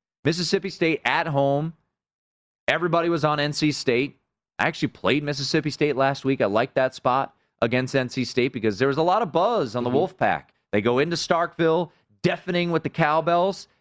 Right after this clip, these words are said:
Speaker 1: and they play really well. They got good defense. I think this is just a bad spot for them. They're going on the road. You've talked about,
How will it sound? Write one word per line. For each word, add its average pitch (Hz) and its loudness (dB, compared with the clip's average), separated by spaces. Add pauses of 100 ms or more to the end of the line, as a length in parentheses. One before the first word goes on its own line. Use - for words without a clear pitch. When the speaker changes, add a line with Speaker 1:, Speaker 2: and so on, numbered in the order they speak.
Speaker 1:
and 131 -2
they 170 2
play 202 0
really 190 2
well. 185 2
They 120 0
got 117 0
good 151 0
defense. 175 -4 (500)
I 143 0
think 220 -2
this 220 -4
is 208 -10
just 202 -2
a 190 -4
bad 139 2
spot 139 -2
for 120 -8
them. 120 0
They're 113 0
going 92 -2
on 139 2
the 151 0
road. 123 2 (200)
You've 156 0
talked 156 0
about, 127 0